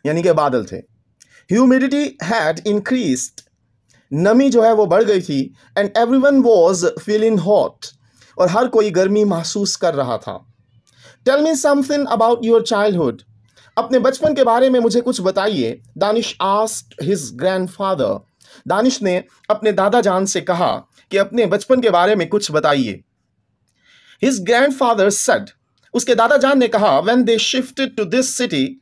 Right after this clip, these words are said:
it had not been so densely populated। जी, उनके दादा जान ने कहा, जब ये, जब वो शिफ्टेड, मुंतकिल हुए, to this city, इस शहर में, it had not been so densely populated। Densely कहते हैं गुंजान, बहुत ज़्यादा आबादी होना।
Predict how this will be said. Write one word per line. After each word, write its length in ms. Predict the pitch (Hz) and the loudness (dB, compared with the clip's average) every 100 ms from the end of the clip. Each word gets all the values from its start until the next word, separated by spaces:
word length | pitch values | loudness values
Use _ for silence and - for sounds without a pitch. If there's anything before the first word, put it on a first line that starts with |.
| _ _ _ _ - | _ _ _ _ -6
it 100 | 254 | -2
had 220 | 233 240 | 0 0
not 200 | 208 269 | 0 0
been 400 | 220 208 208 202 | 0 0 0 0
so 140 | 247 247 | 2 2
densely 560 | 175 202 214 - 233 208 | 2 0 -2 -4 -8 -2
populated। 520 | 185 175 165 151 127 92 - _ _ _ _ _ _ - | 0 0 -4 -4 -6 -10 -18 _ _ _ _ _ _ -6
जी, 140 | 143 | -4
उनके 260 | 143 220 233 | -2 0 2
दादा 220 | 226 262 | 4 2
जान 200 | 269 269 | 2 2
ने 80 | 254 | 2
कहा, 240 | 214 202 | 2 0
जब 200 | 220 233 190 | 0 -2 0
ये, 320 | 226 254 262 _ _ - | 0 -2 -4 _ _ -6
जब 240 | 139 254 208 | 0 0 4
वो 200 | 247 151 | 2 2
शिफ्टेड, 400 | - 240 277 226 | -2 -4 -4 -2
मुंतकिल 460 | 247 277 285 277 | 0 0 0 0
हुए, 360 | 208 208 151 135 - | 0 2 0 -2 -6
to 60 | 208 | -4
this 180 | 233 262 | -2 -2
city, 220 | 226 233 | -6 -6
इस 220 | 233 202 | -4 -4
शहर 280 | - 240 262 | -2 0 0
में, 280 | 143 131 - _ _ _ - - | -2 -4 -8 _ _ _ -16 -6
it 100 | 269 | -2
had 200 | 269 247 | 0 0
not 220 | 208 277 | 2 0
been 260 | 214 233 233 | 0 -2 -2
so 280 | - 262 254 | 2 2 2
densely 680 | 139 214 240 - 240 254 262 208 | 2 0 0 -4 -2 -2 0 0
populated। 400 | 185 156 135 104 | 0 -2 -4 -4
Densely 300 | 147 175 226 | -4 -4 -6
कहते 180 | 254 254 | -4 -2
हैं 80 | 269 | 0
गुंजान, 540 | 190 180 151 175 104 - | 0 -2 -2 -2 -2 -6
बहुत 180 | 190 | -4
ज़्यादा 240 | 190 190 165 | -2 0 0
आबादी 260 | 139 127 | 0 -2
होना। 220 | 117 98 | -6 -12